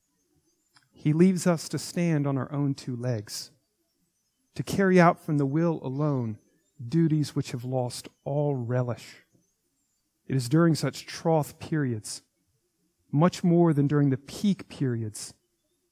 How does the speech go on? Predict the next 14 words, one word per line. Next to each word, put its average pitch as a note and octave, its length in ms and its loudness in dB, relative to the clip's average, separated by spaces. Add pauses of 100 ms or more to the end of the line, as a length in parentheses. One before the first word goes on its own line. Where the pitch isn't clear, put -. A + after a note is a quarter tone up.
that - 140 -2
we D3 120 4
are D3 100 4
growing D#3 520 2
into C3+ 140 0
the B2 80 -4
sort C#3+ 240 -4
of B2 100 -6
creature - 420 -4
God A#2 220 -2
wants C3 420 -2
us A2 140 -10
to - 100 -18
be. G#2+ 280 -10